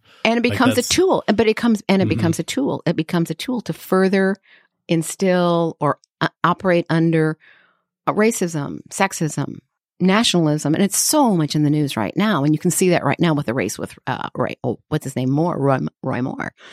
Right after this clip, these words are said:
Speaker 1: You see that. You see where bodies mean nothing and women's bodies mean double nothing. I mean, and you can see that evolving, and, and Black women's bodies mean even less.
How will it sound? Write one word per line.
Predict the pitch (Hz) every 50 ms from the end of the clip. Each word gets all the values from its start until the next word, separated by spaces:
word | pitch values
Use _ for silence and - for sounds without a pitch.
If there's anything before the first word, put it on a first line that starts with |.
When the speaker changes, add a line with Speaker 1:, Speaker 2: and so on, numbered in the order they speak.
| - - - -
Speaker 1:
You | - 156 - 160
see | - - - 196 240 269
that. | 240 185 - -
You | - 190 185
see | 185 - - - 254 240 220
where | 196 180 175
bodies | 175 - - 170 190 190 190 185 180 175 175
mean | 175 180 175 175 175 160 147 _
nothing | - 160 160 156 156 160 160 151 156 - - 107 - - - - - - - - -
and | - 190 196 202 208
women's | 240 262 254 240 -
bodies | 185 180 165 160 160 156 156 160 - -
mean | - 180 160 156 151 143 _ _ _ _ _ _ - 143 139 135
double | - 156 139 139 127 113
nothing. | 107 - - - - - - - _ _ _ _ _ _ _ _ _ _ _ _ _
I | - 160
mean, | 160 143 -
and | - 165 165
you | 170 165
can | - 170 160
see | - - 180 185
that | 175 160 151 -
evolving, | 147 147 147 139 139 143 151 123 107 117 -
and, | 147 143 - - - - - - - - -
and | 180 170 156
Black | 170 170 202 254 302 -
women's | - 202 165 147 147 165
bodies | 175 165 151 143 147 151 -
mean | 160 160 156
even | - 180 160 147 135 135
less. | 139 160 262 - - - - - -